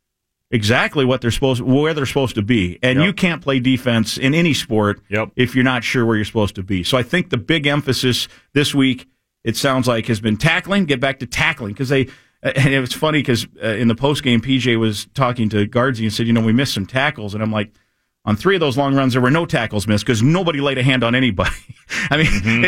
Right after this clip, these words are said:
Speaker 1: it'd be nice to have a missed tackle on a couple of those plays. Just have somebody in
Speaker 2: Touch 'em.
Speaker 1: position, you know,
Speaker 2: Yeah.
Speaker 1: just, just someone there. So, uh, so that, that, that's where it had gotten. And I talked with Carter Coughlin a little yesterday, and he's like, "Yeah, of course it's demoralizing." Guy goes seventy-two on the second play of the game.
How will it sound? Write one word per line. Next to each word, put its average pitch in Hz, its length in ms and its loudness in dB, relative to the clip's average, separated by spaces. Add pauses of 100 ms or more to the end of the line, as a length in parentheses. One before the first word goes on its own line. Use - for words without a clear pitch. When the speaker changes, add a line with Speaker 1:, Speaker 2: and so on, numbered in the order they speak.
Speaker 1:
it'd 180 100 0
be 180 120 0
nice 233 440 0
to 170 140 2
have 160 140 0
a 151 60 0
missed 143 280 0
tackle 127 320 0
on 123 100 2
a 120 40 0
couple 190 260 -2
of 135 80 0
those 113 200 2
plays. 131 200 0
Just 175 160 -2
have 190 140 0
somebody 208 480 0
in 107 100 0
Speaker 2:
Touch - 240 0
'em. 226 80 -4
Speaker 1:
position, 104 200 -10
you 131 120 2
know, 120 120 2
Speaker 2:
Yeah. 95 80 0
Speaker 1:
just, 170 200 0
just 165 220 -2
someone 151 440 2
there. 143 340 0
So, 127 360 0 (320)
uh, 120 400 0
so 139 220 0
that, 147 300 -2
that, 175 240 -2
that's 170 260 -2
where 151 240 2
it 123 80 0
had 120 160 0
gotten. 127 360 -2
And 123 220 2
I 131 80 2
talked 190 320 -2
with 131 160 -2
Carter 147 320 0
Coughlin 135 440 0
a 117 40 2
little 120 240 2
yesterday, 110 580 0
and 107 80 2
he's 123 120 2
like, 135 160 0
"Yeah, 202 240 -2
of - 380 -18
course 214 240 0
it's 185 120 0
demoralizing." 98 680 0
Guy 156 180 0
goes 143 200 0
seventy-two 151 540 2
on 139 120 2
the 117 100 2
second 139 320 -2
play 131 220 0
of 110 60 2
the 110 60 -2
game. 110 360 0